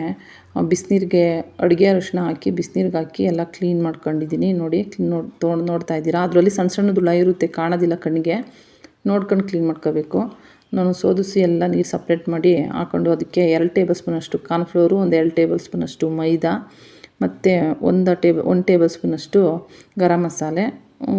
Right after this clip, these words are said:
ಒಂದು ಟೇಬಲ್ ಸ್ಪೂನು ಅಚ್ಚ ಖಾರದ ಪುಡಿ, ಮತ್ತು ರುಚಿಗೆ ತಕ್ಕಷ್ಟು ಪುಡಿ ಉಪ್ಪು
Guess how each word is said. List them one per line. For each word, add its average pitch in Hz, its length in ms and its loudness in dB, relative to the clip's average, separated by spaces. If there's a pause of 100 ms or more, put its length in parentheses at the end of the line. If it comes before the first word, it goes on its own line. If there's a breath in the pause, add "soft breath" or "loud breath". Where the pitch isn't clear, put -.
(120)
ಒಂದು 190 100 2
ಟೇಬಲ್ 185 260 0
ಸ್ಪೂನು 185 580 -2
ಅಚ್ಚ 190 180 -4
ಖಾರದ 170 360 0
ಪುಡಿ, 156 240 -2 (1040 soft breath)
ಮತ್ತು 190 320 0 (640)
ರುಚಿಗೆ 208 300 2
ತಕ್ಕಷ್ಟು 175 520 0 (560)
ಪುಡಿ 208 180 6
ಉಪ್ಪು - 480 0